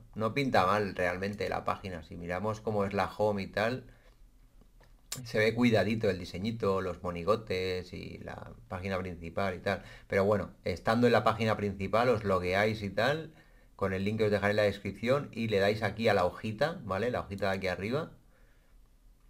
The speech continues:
Le dais aquí, venid a esta página, hacéis el login y ya estaría, gente. No tiene, no me complicaría mucho más, ¿vale?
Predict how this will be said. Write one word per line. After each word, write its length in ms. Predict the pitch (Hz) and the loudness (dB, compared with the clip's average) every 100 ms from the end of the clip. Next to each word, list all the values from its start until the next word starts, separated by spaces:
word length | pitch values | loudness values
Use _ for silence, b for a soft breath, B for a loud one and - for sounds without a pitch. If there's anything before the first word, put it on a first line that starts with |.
| _ - - - - - - - - - - - - - | _ -20 -20 -20 -20 -20 -20 -20 -20 -20 -20 -20 -18 -4
Le 100 | 101 | 0
dais 260 | 101 104 | 2 2
aquí, 300 | 98 95 143 | 0 -2 -2
venid 300 | 156 98 101 | -2 0 2
a 60 | 104 | 2
esta 200 | 95 92 | 2 4
página, 400 | 123 127 147 151 | 4 4 0 -2
hacéis 420 | - 92 113 107 | -2 2 2 4
el 160 | 104 95 | 2 6
login 500 | 113 143 170 175 - - _ _ - | 6 4 2 -6 -10 -20 _ _ -16
y 200 | 85 82 | -10 -8
ya 120 | 85 | -8
estaría, 520 | - 90 85 87 76 | -6 -6 -6 -6 -8
gente. 400 | - 87 82 - - - | -10 -10 -12 -18 -20 -14
No 260 | 92 90 | -8 -6
tiene, 400 | 87 92 90 87 | -6 -8 -8 -8
no 140 | - 98 | -6 -2
me 120 | 107 | 0
complicaría 460 | 107 101 98 101 110 | 0 0 -2 0 2
mucho 240 | 107 101 | 0 -2
más, 240 | 90 87 | -4 -4
¿vale? 240 | 85 95 | -4 -6